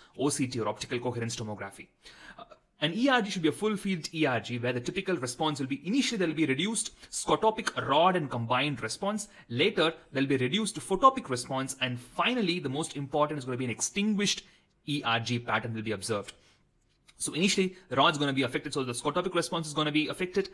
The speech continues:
then the cones, the photopic, finally both rods and cones are gonna be affected, leading on to an extinguished E R G. One important thing to note is that R P, there will be a reduced A wave of E R G, whereas in a congenital stationary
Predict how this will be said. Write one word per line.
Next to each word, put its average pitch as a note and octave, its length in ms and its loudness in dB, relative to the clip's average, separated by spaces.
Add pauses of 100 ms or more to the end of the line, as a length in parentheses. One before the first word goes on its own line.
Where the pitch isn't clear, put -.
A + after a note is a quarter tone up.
(140)
then C#3 200 0
the C#3+ 60 0
cones, F#3 360 2
the - 80 -6
photopic, E3 460 0 (240)
finally E3 420 2
both D3 340 0
rods C3 300 4
and A#2 140 -2
cones B2+ 200 -4
are A#2 40 -8
gonna A2+ 160 -4
be A2 60 -6
affected, D3+ 440 0
leading B2+ 220 -2
on B2 80 -2
to B2+ 60 -2
an A#2+ 60 -4
extinguished D#3+ 640 0
E A#2+ 140 -2
R G2+ 140 -2
G. G#2 320 -6 (240)
One E3+ 180 0
important G#3 320 0
thing F3+ 120 -2
to D#3+ 40 -10
note D3 160 -2
is C3 80 -2
that B2+ 240 0 (160)
R F#3 200 2
P, F#3+ 200 -2
there D3+ 120 4
will C#3 60 2
be D3+ 160 -4
a D3 60 0
reduced D#3+ 600 -2
A F3+ 260 4
wave C#3+ 400 0
of B2 240 -2
E B2 100 0
R A2+ 140 2
G, A#2 160 -4
whereas A#2 280 -2
in B2 100 -2
a A#2+ 160 -2
congenital A#3+ 580 0 (200)
stationary F#3+ 800 0